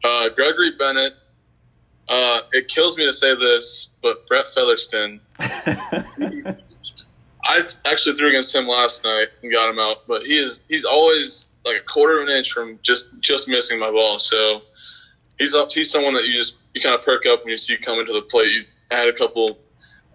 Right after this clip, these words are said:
Speaker 1: miles per hour to your fastball, but Gregory Bennett, definitely. Sam Link is a tough hitter. He is, like, he can, he's one of the best competitors I've faced at the plate. And then you got Judd White,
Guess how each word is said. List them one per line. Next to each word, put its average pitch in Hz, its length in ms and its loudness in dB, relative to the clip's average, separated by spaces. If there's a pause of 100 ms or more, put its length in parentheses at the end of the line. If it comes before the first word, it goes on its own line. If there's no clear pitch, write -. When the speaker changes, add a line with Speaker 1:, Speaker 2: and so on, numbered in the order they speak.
Speaker 1:
miles 123 280 2
per 120 140 2
hour 113 180 2
to 110 80 -2
your 107 100 -4
fastball, 107 760 -2
but 101 280 -4 (200)
Gregory 123 380 2
Bennett, 117 360 0
definitely. 110 600 0 (500)
Sam 131 360 0
Link 123 440 0
is - 100 -2
a 143 80 2 (100)
tough - 460 -2
hitter. 101 520 0
He 127 140 0
is, - 440 -2 (240)
like, 117 120 -2 (100)
he 156 180 0
can, 160 180 -4
he's 143 260 -2
one 127 120 -2
of 123 100 -4
the 120 80 2
best 117 140 0
competitors 110 580 0
I've 107 160 -4 (600)
faced 113 220 2
at 107 60 0
the 208 80 -6
plate. 107 400 2 (960)
And 110 100 2
then 107 300 2 (180)
you 131 80 2
got - 240 -4
Judd 131 300 0
White, 113 340 4